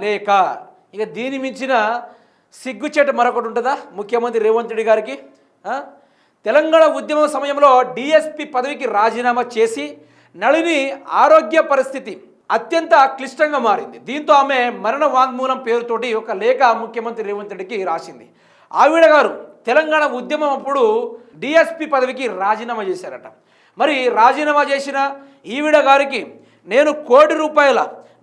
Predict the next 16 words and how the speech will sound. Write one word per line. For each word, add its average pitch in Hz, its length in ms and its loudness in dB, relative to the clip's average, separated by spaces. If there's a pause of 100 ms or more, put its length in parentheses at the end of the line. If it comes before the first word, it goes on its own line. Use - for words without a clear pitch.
నజరానా 285 480 4 (120)
ఇస్తా 269 260 -6
అని 233 100 -8
చెప్పిన 226 320 -4
ముఖ్యమంత్రి 226 500 -4
రేవంత్ 240 300 4
రెడ్డి 220 160 -2
గారు 233 180 4 (560)
ఇప్పటిదాకా 294 520 2
దీనిపైన 247 400 -8
స్పందించకపోవడంతో 240 800 -4 (200)
ఆవిడ 208 240 -2
గారి 208 120 -2 (120)
ఆరోగ్యం 233 420 -2
క్షీణించిపోతుంటే 220 840 -10 (640)
ఆవిడ 285 200 4